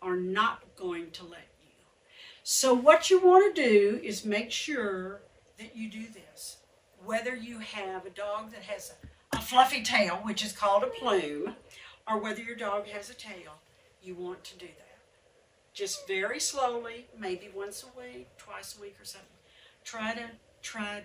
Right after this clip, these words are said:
to, uh, because that's, you know, you want the,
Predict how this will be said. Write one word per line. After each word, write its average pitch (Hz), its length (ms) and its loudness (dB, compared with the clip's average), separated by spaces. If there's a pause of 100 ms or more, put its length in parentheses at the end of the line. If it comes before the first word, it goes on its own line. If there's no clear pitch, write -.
(120)
to, 196 420 -8 (840)
uh, 175 260 -2 (180)
because 392 580 2
that's, 294 420 4
you 311 140 -2
know, 208 160 2
you 214 160 -4
want 311 340 -2
the, - 120 -14